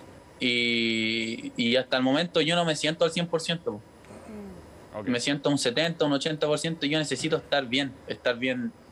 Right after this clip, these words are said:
Speaker 1: físicamente, estar bien psicológicamente, porque todo un tema de una recuperación conlleva también a la cabeza,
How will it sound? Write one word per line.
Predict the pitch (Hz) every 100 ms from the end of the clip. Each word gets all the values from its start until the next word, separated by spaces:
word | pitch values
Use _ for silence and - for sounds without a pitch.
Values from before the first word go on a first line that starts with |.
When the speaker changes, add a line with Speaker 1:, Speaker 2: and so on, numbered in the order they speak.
| -
Speaker 1:
físicamente, | - 190 180 165 170 165 156 139 127
estar | 120 123 117
bien | 127 131 120 117 -
psicológicamente, | - 120 123 151 151 147 147 170 170 147
porque | 135 139 135 131 123 - - -
todo | 156
un | 165
tema | 170 175
de |
una | 175
recuperación | 175 165 170 165 185 190 -
conlleva | 165 165 170
también | 170 170
a |
la | 165
cabeza, | 165 165 160